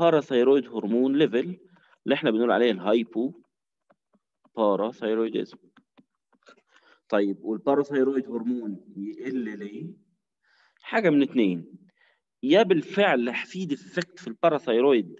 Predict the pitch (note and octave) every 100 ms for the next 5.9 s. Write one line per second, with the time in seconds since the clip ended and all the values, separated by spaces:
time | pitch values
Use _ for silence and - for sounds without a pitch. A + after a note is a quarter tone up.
0 | - G#2+ A#2+ B2+ C3+ G3 - _ _ _
1 | _ _ - G#2 C3 G3 - _ _ F#2
2 | F#2+ E2+ A#2+ B2+ A2+ A2 C3+ B2 A2 G#2
3 | G#2+ - _ _ _ _ _ - _ -
4 | F3+ D#3+ E3 D3 F3 D3+ B2 - C3+ F3
5 | D#3 A#2 A2 G#2 A#2+ - - D2 -